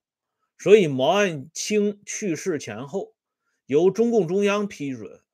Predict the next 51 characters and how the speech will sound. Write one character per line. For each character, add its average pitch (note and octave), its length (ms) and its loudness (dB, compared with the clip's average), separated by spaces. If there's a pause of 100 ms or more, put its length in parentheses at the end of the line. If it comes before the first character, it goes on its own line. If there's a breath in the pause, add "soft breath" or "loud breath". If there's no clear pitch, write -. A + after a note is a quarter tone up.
(140)
啊， G2+ 200 -18
毛 A2+ 160 -8
岸 F3 200 -2
青 F#3 280 -6
是 C#3+ 160 -6
享 A#2+ 400 -10
受 D#3+ 180 2
副 C3+ 240 -8
国 G#2+ 260 -4
级 G2 200 -10
待 G2 180 -14
遇 G#2 100 -20
的。 - 880 -20
哎， F#2+ 140 -20 (1600)
<clears throat> - 400 4
而 D3+ 160 2
毛 F#3+ 160 6
岸 G3 240 6
英 G#3 200 4
和 E3 120 0
毛 C3+ 140 -2
岸 E3 200 -2
青 E3+ 240 -10
这 C#3 120 2
哥 D#3 200 0
俩 - 300 -4
呢， G2+ 240 -20 (140)
在 D3+ 180 2
很 E3 380 -4
小 A2+ 280 -10
的 G#2+ 120 -12
时 - 120 -20
候 - 300 -18 (260)
一 C3+ 260 -8
旦 E3 480 0
被 C3+ 200 -2
这 A2+ 240 -2
个， F#2+ 280 -16 (560)
啊， G2+ 260 -16
咱 G#2+ 220 -10
们 D3+ 100 -8
这 C#3+ 120 0
地 E3 180 -10
下 C#3 200 -2
党 A2 240 -12
接 C#3+ 180 0
上 C#3 140 -6
头 G2+ 220 -10
之 C#3+ 180 -2
后 C#3+ 240 -2
呢， F2+ 140 -14